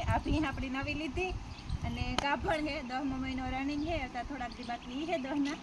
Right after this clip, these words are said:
અને માલ પણ હારો છે અને પૈસા પણ હારા દીધા. હાલ બેટા. ઓલા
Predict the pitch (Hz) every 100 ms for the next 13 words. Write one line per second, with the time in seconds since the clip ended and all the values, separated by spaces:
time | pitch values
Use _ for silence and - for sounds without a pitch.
0 | - - - - - 214 214 220 226 220
1 | 220 220 - - - - - 240 254 302
2 | 302 294 285 302 277 247 247 269 330 370
3 | 330 320 247 247 277 302 320 320 320 262
4 | 269 247 233 233 - 294 - - - -
5 | 240 349 415 - - - - - - -
6 | - - - - - - - - - -
7 | - - - - - - - - - -
8 | - - - - - - - - - -
9 | - - - - - - - - - -
10 | - - - - - - - - - -
11 | - - - - - - - - - -
12 | - - - - - - - - - -
13 | - - - - - 240 220